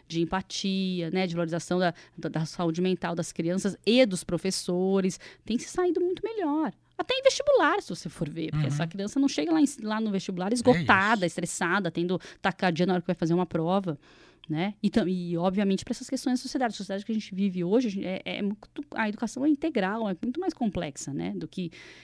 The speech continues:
Speaker 1: e, e os pais, e é uma mensagem pros pais também, porque quando eles cobram da escola conteúdo só,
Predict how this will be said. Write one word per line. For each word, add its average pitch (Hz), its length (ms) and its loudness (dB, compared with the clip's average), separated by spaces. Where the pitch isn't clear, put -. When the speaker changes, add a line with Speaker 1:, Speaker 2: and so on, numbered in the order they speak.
Speaker 1:
e, - 460 -10
e - 20 -4
os - 120 -2
pais, 214 320 -2
e 196 260 0
é - 20 2
uma 254 80 6
mensagem 311 320 6
pros - 160 -2
pais 277 280 6
também, 170 260 2
porque - 220 -12
quando 254 140 4
eles 330 140 2
cobram 214 380 6
da 165 80 0
escola 160 500 -2
conteúdo 190 640 8
só, 254 360 8